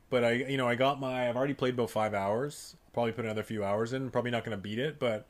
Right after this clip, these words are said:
it's very, very cool. And another thing, another complaint, by the way,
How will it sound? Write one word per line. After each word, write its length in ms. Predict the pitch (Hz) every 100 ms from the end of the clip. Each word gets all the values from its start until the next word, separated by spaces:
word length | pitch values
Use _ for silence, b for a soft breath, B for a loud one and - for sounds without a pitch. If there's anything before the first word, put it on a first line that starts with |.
| b b b b b b b b - -
it's 100 | 113
very, 420 | 113 135 139 135
very 240 | 123 117 110
cool. 420 | - 110 98 107
And 140 | 135
another 320 | 139 143 170
thing, 300 | 160 139 123
another 240 | 113 135 156
complaint, 580 | 143 - - 123 107 104
by 140 | 107
the 100 | 101
way, 340 | 101 98 98